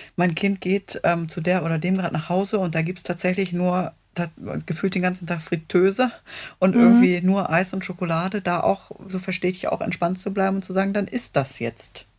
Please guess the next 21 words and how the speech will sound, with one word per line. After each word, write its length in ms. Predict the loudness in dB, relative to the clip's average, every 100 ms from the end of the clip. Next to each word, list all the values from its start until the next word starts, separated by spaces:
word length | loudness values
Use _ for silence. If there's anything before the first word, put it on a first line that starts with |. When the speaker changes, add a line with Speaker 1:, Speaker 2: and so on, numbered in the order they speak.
| -2
Speaker 1:
heute 280 | -2 0 -4
so", 260 | -6 -8 -12 _ _ _
oder? 180 | 0 4
Speaker 2:
Genau, 220 | 4 4 -2 _
genau, 360 | 4 4 2 -4 -2
absolut. 460 | 2 2 4 2 2 -4 -6 0
Speaker 1:
Gibt 240 | 0 0
es 100 | 0
denn 160 | 2 4
dennoch, 220 | 2 2
das 220 | -2 2
wäre 120 | 2
meine 320 | 4 2 2
letzte 320 | 0 -2 -4 -2
Frage 280 | 0 2
an 120 | 2 0
dich, 200 | -2 -6 -20 -4
sowas 360 | 0 2 0
wie 140 | -2 0
einen 480 | 2 2 2 2 0 -12 -6
Rahmen, 800 | 2 4 4 4 4 4 4 2